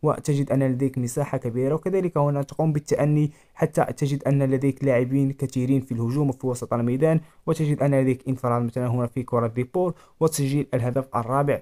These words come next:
في المباراة. يعني هذه الطريقة أو هذه الخطة يمكنك اللعب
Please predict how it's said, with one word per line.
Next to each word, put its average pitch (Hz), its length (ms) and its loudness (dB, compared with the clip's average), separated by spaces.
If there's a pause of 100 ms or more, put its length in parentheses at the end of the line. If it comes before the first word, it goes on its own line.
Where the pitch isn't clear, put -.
في - 200 -4
المباراة. 110 460 -2
يعني 123 260 0
هذه 202 140 2
الطريقة 156 520 0 (280)
أو 123 140 2
هذه 180 300 2
الخطة 143 440 -4 (840)
يمكنك 156 420 2
اللعب 139 400 4